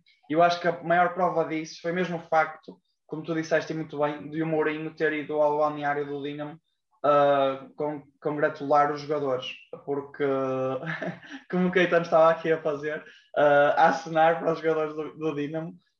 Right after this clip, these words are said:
porque ao mesmo tempo foi um, um prémio para eles, ah, para os jogadores do Dinamo, porque lá está, o Mourinho tem todo o prestígio que tem, mas ao mesmo tempo foi uma chapada de lu-, luva branca para os seus jogadores, claramente,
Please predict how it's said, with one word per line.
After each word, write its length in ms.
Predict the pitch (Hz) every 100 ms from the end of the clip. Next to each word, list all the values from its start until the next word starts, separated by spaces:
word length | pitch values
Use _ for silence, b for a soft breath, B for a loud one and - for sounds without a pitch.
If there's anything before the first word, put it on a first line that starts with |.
| -
porque 220 | 165 175
ao 80 | 185
mesmo 260 | 196 185
tempo 240 | 190 170 170
foi 100 | 170
um, 480 | 170 165 156 143 -
um 140 | 160
prémio 400 | - 180 170 151
para 160 | 160 156
eles, 280 | 156 185 - - -
ah, 440 | - 135 135 135 135
para 120 | 143
os 60 | 139
jogadores 280 | 147 143 139
do 100 | 135
Dinamo, 280 | 143 131
porque 240 | 127 - -
lá 100 | 135
está, 200 | 139 127
o 180 | 120 -
Mourinho 360 | 127 131 131 127
tem 200 | 131 123
todo 420 | 147 127 123 - _ _ -
o 360 | 120 127 123
prestígio 480 | - - 143 135 135
que 100 | -
tem, 160 | 147 160
mas 160 | 175
ao 100 | 175
mesmo 220 | 175 165 156
tempo 320 | 170 170 - _ _ _
foi 120 | 170
uma 240 | 175 175 170
chapada 520 | - 165 170 165 165
de 80 | 165
lu-, 240 | 165 160 -
luva 320 | 165 160 160
branca 360 | 156 160 160
para 120 | 160 156
os 80 |
seus 140 | - 151
jogadores, 360 | 156 143 143
claramente, 500 | - 147 139 135 135